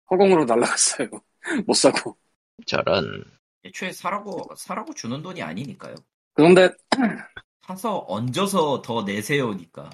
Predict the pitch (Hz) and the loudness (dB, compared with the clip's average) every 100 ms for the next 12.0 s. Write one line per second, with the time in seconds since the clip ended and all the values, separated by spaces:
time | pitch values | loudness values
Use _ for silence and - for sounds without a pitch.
0 | _ - 302 277 151 160 233 202 139 - | _ -10 -4 -4 -4 -6 -6 -6 -8 -12
1 | - - _ _ - 139 214 214 220 214 | -14 -20 _ _ -4 2 2 2 -2 4
2 | 208 147 151 175 202 196 - 135 185 202 | 4 4 2 0 0 -2 -2 -2 0 2
3 | 190 - 196 123 135 202 180 120 110 143 | 2 2 0 0 -2 0 0 0 0 2
4 | 127 104 104 - _ _ - 123 - - | 2 -2 -6 -12 _ _ -4 -4 -2 -8
5 | _ _ - 123 120 127 123 131 117 104 | _ _ -2 2 4 6 8 8 8 4
6 | 95 113 113 107 107 101 - - - 71 | 6 6 6 6 4 2 0 2 4 2
7 | - _ - 190 208 214 180 139 120 135 | -2 _ 4 6 8 8 6 6 6 8
8 | 135 117 117 123 117 127 135 143 131 123 | 8 8 8 8 8 8 10 8 8 6
9 | 104 104 107 113 117 107 78 - - 98 | 6 6 6 6 6 4 2 0 0 0
10 | - - - - 123 _ - - - _ | 0 0 0 0 -4 _ -2 -2 -6 _
11 | - - 180 226 220 208 202 214 165 107 | -2 4 6 8 10 8 8 6 4 -4